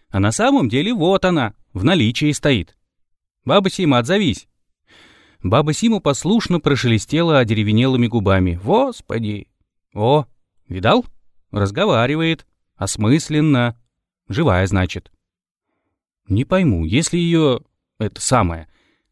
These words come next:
то почему она живая? Я в этом деле человек случайный, и почему она живая, знаю не больше твоего.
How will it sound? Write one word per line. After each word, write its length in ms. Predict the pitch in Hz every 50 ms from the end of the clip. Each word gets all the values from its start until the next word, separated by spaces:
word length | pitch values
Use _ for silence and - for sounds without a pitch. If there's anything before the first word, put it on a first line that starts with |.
| _
то 100 | _ -
почему 320 | - - - - 165 190 165
она 200 | 113 104 104 90
живая? 400 | 80 101 113 113 87 78 73 - _ _ _ _ _ _ _ _ _ _ _
Я 320 | - 92 95 147 214 226
в 60 | 208 208
этом 280 | 196 - 135 135 120
деле 300 | 101 202 247 233 147 107
человек 400 | - - 104 107 143 220 247 -
случайный, 800 | - - 127 180 156 - - 107 92 90 87 85 82 82 80 - _ _
и 100 | - 113
почему 380 | - 147 - - 190 202 180
она 240 | 139 123 135 143 123
живая, 420 | 92 101 139 202 269 277 196 107 92
знаю 280 | 87 - 208 240 202 120
не 80 | 113
больше 280 | 113 170 202 - - -
твоего. 460 | - 123 123 107 90 85 85 80